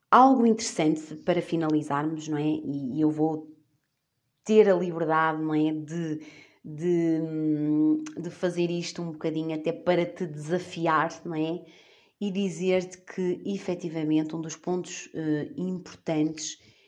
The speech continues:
é, ahm, se o empreendedor quer genuinamente ser, ok? Ou seja, ele mesmo.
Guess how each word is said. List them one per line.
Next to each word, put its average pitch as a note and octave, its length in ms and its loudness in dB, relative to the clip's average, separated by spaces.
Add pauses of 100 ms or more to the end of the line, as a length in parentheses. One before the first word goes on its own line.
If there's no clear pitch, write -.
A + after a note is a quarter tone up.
(400)
é, F3+ 380 4 (500)
ahm, D#3 960 0 (1700)
se - 240 -8
o A3 60 2
empreendedor E3+ 960 2 (280)
quer F#3 400 2 (360)
genuinamente E3+ 920 -6
ser, - 420 -12 (800)
ok? - 320 -20 (400)
Ou D#3+ 60 -8
seja, C#3 480 -8
ele F3 280 -2
mesmo. C3+ 580 -6